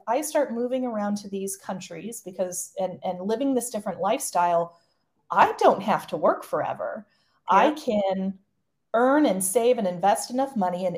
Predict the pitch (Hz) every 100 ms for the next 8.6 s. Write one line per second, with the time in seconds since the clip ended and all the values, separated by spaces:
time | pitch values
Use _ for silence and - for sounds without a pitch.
0 | 208 233 - 285 226 - 240 202 165 196
1 | 294 - _ _ _ _ - 202 196 185
2 | 170 165 170 - 214 202 302 302 240 214
3 | 202 185 196 185 - 202 196 - - 196
4 | 180 175 - 285 294 208 - - 196 185
5 | 180 175 - 175 202 190 185 185 190 190
6 | - _ _ - 185 190 202 202 196 175
7 | 196 202 190 160 156 - 190 196 180 170
8 | 196 381 415 - -